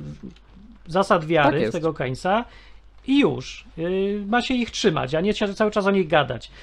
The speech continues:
Speaker 1: I to jest problem z libertarianami, że niech się trzymają wszystkiego, co przeczytali,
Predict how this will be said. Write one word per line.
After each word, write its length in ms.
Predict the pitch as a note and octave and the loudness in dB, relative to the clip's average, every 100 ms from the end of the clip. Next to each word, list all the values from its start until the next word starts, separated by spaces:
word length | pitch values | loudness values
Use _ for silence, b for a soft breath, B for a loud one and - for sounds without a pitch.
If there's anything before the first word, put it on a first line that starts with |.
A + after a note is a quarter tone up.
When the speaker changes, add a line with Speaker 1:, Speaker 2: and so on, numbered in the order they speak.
| B B | B B
Speaker 1:
I 60 | D3+ | 0
to 100 | B3+ | 0
jest 140 | A#3+ | 2
problem 360 | A#3 G#3+ G#3+ G3 | 0 2 2 0
z 80 | |
libertarianami, 880 | F#3 F3+ F#3+ F#3 E3+ D#3+ D3 C#3+ G#3 | -2 0 0 0 2 2 2 0 0
że 300 | G3 G3 F3+ F#3 D#3 | 0 0 0 -4 -4
niech 160 | E3 G#3 | 0 0
się 120 | A3 | 0
trzymają 560 | G3+ - G3+ C#4+ D4 F#3 | -2 0 4 4 4 0
wszystkiego, 420 | E3+ D#3+ F#3 E3 | -2 -4 -2 -2
co 120 | D#3 | -2
przeczytali, 640 | - E3+ D3 C#3 C#3 D#3+ | -4 -6 -6 -4 -2 -2